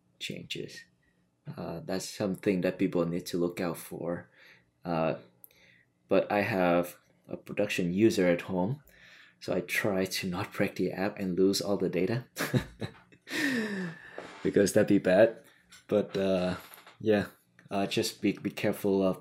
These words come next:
that. Uh, that is my only dis-, disclaimer. But,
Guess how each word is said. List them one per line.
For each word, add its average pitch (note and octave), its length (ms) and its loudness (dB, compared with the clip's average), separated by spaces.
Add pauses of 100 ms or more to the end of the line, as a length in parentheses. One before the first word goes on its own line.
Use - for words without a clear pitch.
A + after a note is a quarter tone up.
that. F#2+ 460 0
Uh, F2+ 300 -4 (1160)
that G#2 140 4
is - 380 -4
my G2+ 260 -2
only F3 320 0
dis-, - 420 -4 (320)
disclaimer. F2 680 -6 (1040)
But, G2+ 320 2